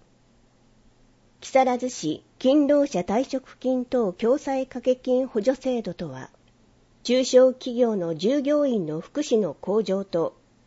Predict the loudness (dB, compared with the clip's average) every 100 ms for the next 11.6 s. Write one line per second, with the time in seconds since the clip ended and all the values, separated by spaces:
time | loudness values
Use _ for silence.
0 | _ _ _ 0 4 8 8 6 2 0
1 | -2 0 2 2 2 -2 -4 -4 -6 -6
2 | -8 -8 -10 -14 _ _ _ _ _ _
3 | _ -2 0 4 4 4 0 -6 -2 -2
4 | -2 -6 _ -8 -6 -6 0 0 0 -2
5 | -6 -6 -12 -18 -10 -8 -8 -14 _ _
6 | -2 -2 -2 -6 -8 -14 -18 _ _ _
7 | _ _ 0 0 -2 0 0 -2 -4 -4
8 | -6 -10 -16 -6 -4 -4 -6 _ _ _
9 | 2 4 4 0 -2 -2 -2 -2 -4 -4
10 | -4 -4 -6 -6 -8 -10 -12 _ _ _
11 | _ 0 0 2 0